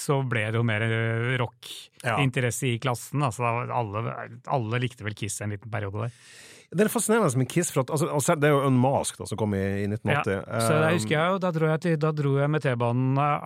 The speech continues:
Speaker 1: alene til byen og kjøpte Is That You-singeren på Electric Circus, den plate,
Speaker 2: Og det som lå
Speaker 1: legendariske
Speaker 2: vis-à-vis Scene og Strand,
Speaker 1: Ja, ja.
Speaker 2: ja.
Speaker 1: Det legendarisk platesjappe.
Speaker 2: Absolutt.
Speaker 1: Ja, ja.
Speaker 2: Eh, kjøpte du,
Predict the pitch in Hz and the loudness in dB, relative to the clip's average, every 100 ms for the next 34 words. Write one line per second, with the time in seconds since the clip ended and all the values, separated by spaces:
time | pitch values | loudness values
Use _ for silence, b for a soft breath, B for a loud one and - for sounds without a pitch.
0 | 135 139 131 113 101 101 104 113 147 127 | 0 2 2 0 -2 -2 -2 -2 -2 0
1 | 120 127 123 127 123 131 - 135 - 131 | 2 2 2 2 0 -2 -2 -2 -2 -4
2 | - _ - 120 117 120 120 143 - 135 | -6 _ -10 -2 0 0 0 -2 -2 -2
3 | 120 - 117 123 117 - - 127 120 139 | -2 0 2 2 -2 -6 0 2 4 2
4 | 127 123 113 - 120 - 110 104 - 135 | 0 -2 -4 -8 -12 -6 -6 -6 -6 -8
5 | - 123 120 110 117 113 110 170 - - | -6 -6 -4 -6 -4 -2 2 2 4 4
6 | - 135 135 131 120 131 117 123 110 - | 4 2 2 2 2 0 0 -2 -4 -2
7 | 160 131 139 127 135 160 - _ _ - | 2 4 2 2 2 0 -6 _ _ -8
8 | 123 120 120 117 101 110 - 113 - - | -2 0 0 0 -2 -4 -2 -4 -4 -12
9 | 95 113 117 - 113 175 - - 127 113 | -6 0 0 0 0 -2 -4 -2 0 0
10 | 101 123 - 160 - - 190 - - 160 | -2 -4 0 0 0 -2 -4 -6 -8 0
11 | 160 139 120 117 | 2 2 2 0